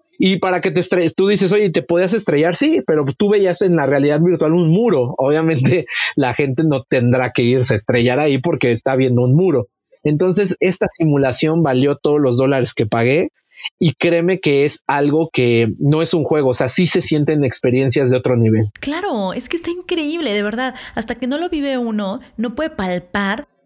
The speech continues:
Speaker 2: lo, lo inmenso y lo, lo loco que puede ser un mundo virtual. Y bueno, una de las, o sea, el ejemplo que tú nos diste, entraste a un mundo de fantasía, a un mundo de película. Imagínate que te tiran al mundo de Avatar.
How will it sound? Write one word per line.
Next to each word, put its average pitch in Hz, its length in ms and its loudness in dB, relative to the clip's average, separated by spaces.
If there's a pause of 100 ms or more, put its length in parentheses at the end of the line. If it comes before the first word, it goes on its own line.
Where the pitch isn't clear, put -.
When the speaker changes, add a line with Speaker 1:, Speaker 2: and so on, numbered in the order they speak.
(200)
Speaker 2:
lo, 208 340 -4
lo 214 300 -4
inmenso 233 840 -4
y 240 120 -4
lo, 190 640 -4 (100)
lo 208 240 -4
loco 214 600 -4
que 220 100 -6
puede 226 320 -6
ser 208 240 -4
un 208 160 -2
mundo 190 320 -2
virtual. 165 600 -4 (460)
Y 208 100 -4
bueno, 190 300 -2
una 240 240 -4
de 233 120 -4
las, 170 440 -4 (120)
o 180 80 -4
sea, 165 140 -4
el 175 80 -2
ejemplo 196 300 -6
que 165 120 -4
tú 175 80 -4
nos 180 180 -4
diste, 170 280 -6
entraste 170 360 -6
a 180 80 -2
un 175 140 -2
mundo 175 520 -2 (200)
de 165 100 -2
fantasía, 156 840 -6
a - 140 -8
un 180 120 -4
mundo 190 200 -2
de 175 140 -4
película. 156 760 -4
Imagínate 160 500 -4
que 151 100 -6
te 185 80 -6
tiran 180 240 -2
al 156 100 -4
mundo 175 280 -4
de 165 100 -2
Avatar. 170 540 -4